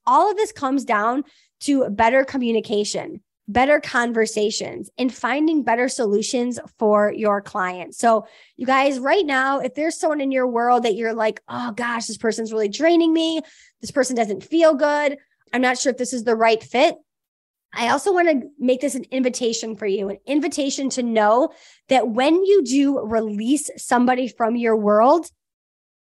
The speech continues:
it's absolutely okay. And having that self-trust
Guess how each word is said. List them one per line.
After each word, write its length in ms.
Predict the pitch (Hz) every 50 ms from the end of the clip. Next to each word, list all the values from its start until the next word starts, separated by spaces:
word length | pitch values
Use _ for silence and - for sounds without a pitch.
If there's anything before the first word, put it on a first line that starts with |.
| _ _
it's 220 | - 269 269 - - _ _
absolutely 760 | 220 240 262 247 - - - 294 262 254 254 214 233 240 220
okay. 500 | 220 214 - - 214 214 226 254 277 - -
And 120 | 240 247
having 440 | 240 - 240 226 247 254 349 359 339
that 200 | 320 262 - -
self-trust 1300 | - - - - - 214 214 233 247 - _ _ - - - - 220 214 247 320 - - _ - _